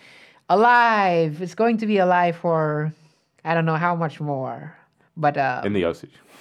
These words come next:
Speaker 1: this is two more years, two plus year and counting.
Speaker 2: Jeez, that's insane.
Speaker 1: Kinda gross for me now.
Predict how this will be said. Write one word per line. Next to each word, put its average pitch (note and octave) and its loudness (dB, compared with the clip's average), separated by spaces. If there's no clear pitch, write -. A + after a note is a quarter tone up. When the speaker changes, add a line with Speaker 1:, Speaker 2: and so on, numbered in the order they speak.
Speaker 1:
this E3 -4
is D#3 -12
two E3+ -4
more D#3 0
years, D3+ -6
two F3+ -4
plus D#3+ -4
year D3 -2
and C3+ -8
counting. C3+ -14
Speaker 2:
Jeez, C#3 -20
that's G#2+ -14
insane. F#2 -16
Speaker 1:
Kinda G3+ 0
gross E3 0
for D3 -4
me D3 -4
now. B2+ -6